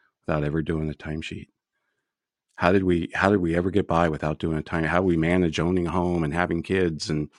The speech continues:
paying for college without a timesheet? I mean, it, there's better tools out there, and the best tool to replace it, I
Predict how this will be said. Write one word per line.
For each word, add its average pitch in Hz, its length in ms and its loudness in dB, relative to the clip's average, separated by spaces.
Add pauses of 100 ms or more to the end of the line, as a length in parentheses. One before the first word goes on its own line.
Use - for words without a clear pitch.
(300)
paying 98 200 2
for 85 80 -2
college 87 480 2
without 82 260 2
a 82 60 -2
timesheet? 87 500 -4
I 78 40 0
mean, 80 320 0 (640)
it, 95 160 0
there's 95 220 6
better 95 300 6
tools 101 360 2
out 71 220 2
there, 73 220 4
and 73 160 2
the 69 40 -4
best 85 340 0
tool 107 240 4
to 80 100 -4
replace 95 420 0
it, 73 240 0
I 73 120 -6